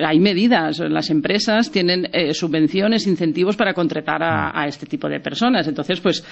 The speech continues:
Speaker 1: eh, por una parte, ellos que tienen mucha voluntad y como empresa, pues se puede contratar. Hay incentivos, hay también algún tipo de subvención para adaptar, si necesitan algún tipo de adaptación. Em, también hay, eh,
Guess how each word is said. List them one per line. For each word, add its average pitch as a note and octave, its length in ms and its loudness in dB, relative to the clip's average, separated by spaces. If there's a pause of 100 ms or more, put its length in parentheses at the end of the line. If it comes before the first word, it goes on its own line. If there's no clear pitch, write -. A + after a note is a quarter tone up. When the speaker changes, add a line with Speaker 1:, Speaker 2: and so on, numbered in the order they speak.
(480)
Speaker 1:
eh, F#3 240 2
por D#3+ 180 2
una F3 180 2
parte, G#3+ 560 2
ellos F#3 240 0
que G3+ 80 -2
tienen E3+ 220 0
mucha E3+ 220 0
voluntad F3+ 500 0
y A3 240 0
como E3 220 0
empresa, G3 340 0
pues A#3 160 0
se F#3 80 0
puede E3+ 300 -2
contratar. D#3+ 500 -2
Hay E3 160 0
incentivos, G3+ 880 0
hay E3+ 140 2
también F#3 360 0
algún F3+ 220 0
tipo F3+ 160 -2
de A3+ 80 -2
subvención E3 480 0
para E3 200 0
adaptar, D#3+ 640 -4
si - 220 -2
necesitan E3 400 0
algún D#3+ 140 4
tipo D#3+ 180 0
de D3 60 -2
adaptación. G3+ 800 -2 (680)
Em, F#3 680 2 (340)
también G3 380 0
hay, G3+ 500 0
eh, F#3+ 360 0